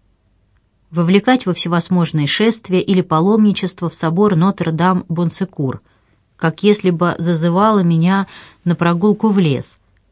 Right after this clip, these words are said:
После полудня, когда клиенты расходятся,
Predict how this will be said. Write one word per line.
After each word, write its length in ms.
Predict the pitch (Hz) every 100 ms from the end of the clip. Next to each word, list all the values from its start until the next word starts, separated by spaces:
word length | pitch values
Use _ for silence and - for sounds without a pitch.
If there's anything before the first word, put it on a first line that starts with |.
| _ _ _ _
После 260 | 156 -
полудня, 600 | 156 160 165 226 190 175 165 - _
когда 300 | - 185 240
клиенты 540 | - 202 185 226 196
расходятся, 840 | 170 160 - 233 240 185 - - 175